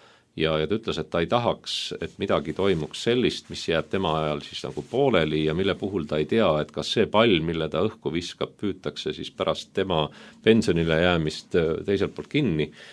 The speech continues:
või mitte. Ja nõnda jäid need, need muutused ootama nüüd siis peapiiskopi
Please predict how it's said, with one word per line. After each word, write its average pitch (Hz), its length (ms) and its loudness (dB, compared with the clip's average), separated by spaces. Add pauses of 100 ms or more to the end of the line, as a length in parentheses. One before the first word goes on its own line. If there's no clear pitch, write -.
(120)
või 85 140 -4
mitte. 87 460 0 (400)
Ja 98 100 0
nõnda 110 320 6
jäid 104 240 6
need, 85 320 -2
need 85 200 -2
muutused 85 440 2
ootama 80 460 2 (580)
nüüd 78 160 -6
siis - 160 -6
peapiiskopi 87 720 -2